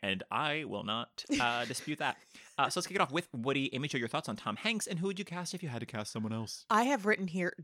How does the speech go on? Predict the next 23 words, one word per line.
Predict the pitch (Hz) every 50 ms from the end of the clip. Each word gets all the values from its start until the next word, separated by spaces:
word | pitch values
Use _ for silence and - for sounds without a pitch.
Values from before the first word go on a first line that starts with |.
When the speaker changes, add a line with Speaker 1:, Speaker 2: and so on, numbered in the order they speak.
| -
Speaker 2:
"Jerk | - - 208 214 262 269 - -
Tom | - - 226 226 214 214 202
Hanks | 185 - 170 160 160 151 - - - -
is | - 175 160 156 147 - - -
Speaker 1:
Mm. | 139
Speaker 2:
awesome." | 143 143 139 139 143 - - - 127 120 117
Speaker 1:
Yeah. | 151 208 220 240 247 247 220 139 101 - - -
Speaker 2:
One | - 190 196 240 269 285
of | 320 302
the | 349 311
reasons | 240 226 214 190 202 185 -
I | 175
think | 156 - 165 -
he | - 170
works | 147 160 151 - -
so | - 190 180
well | 175 185 165
in | 165
this | 156 147 -
part | - - 165 156 170
is, | 156
number | 196 190 180
one, | 190 190 185